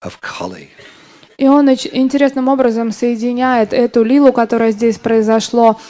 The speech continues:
Speaker 2: и важность слушания, и памятования об этом, и каким образом это связано с Кали-югой, как это очищает наше сердце, для чего? Для того, чтобы мы могли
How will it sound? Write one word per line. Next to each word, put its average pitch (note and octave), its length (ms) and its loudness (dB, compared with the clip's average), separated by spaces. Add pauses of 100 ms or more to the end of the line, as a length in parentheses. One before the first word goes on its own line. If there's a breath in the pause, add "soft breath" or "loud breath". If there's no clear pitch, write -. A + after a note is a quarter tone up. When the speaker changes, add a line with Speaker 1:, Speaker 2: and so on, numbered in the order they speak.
(220 loud breath)
Speaker 2:
и B3 120 2
важность B3+ 480 2
слушания, B3 600 0
и G#3+ 60 4
памятования A#3 760 0
об G#3+ 140 -2
этом, A3+ 320 0
и A3+ 80 -2
каким B3+ 320 2
образом A#3 360 0
это A3 180 0
связано A#3 400 0
с - 60 -8
Кали-югой, A#3 680 2
как A3 200 -2
это A3+ 180 0
очищает A3+ 520 0
наше A3 300 -4
сердце, B3+ 400 0
для A3 140 -2
чего? A#3 260 0
Для G#3+ 160 -2
того, A3 180 0
чтобы G#3 260 -6
мы A3 140 -2
могли G#3+ 400 0